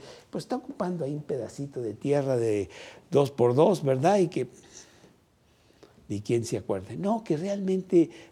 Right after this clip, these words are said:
podamos nosotros ser personas que trascendemos,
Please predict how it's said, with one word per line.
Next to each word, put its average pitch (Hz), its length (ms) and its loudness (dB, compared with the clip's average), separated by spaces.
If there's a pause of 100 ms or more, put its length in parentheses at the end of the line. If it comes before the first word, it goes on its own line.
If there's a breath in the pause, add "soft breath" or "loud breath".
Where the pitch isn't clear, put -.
podamos 135 460 2
nosotros 127 840 -4 (360 loud breath)
ser 123 400 -2 (1500 soft breath)
personas 110 840 -6 (460 soft breath)
que 98 140 -10
trascendemos, 104 1300 -8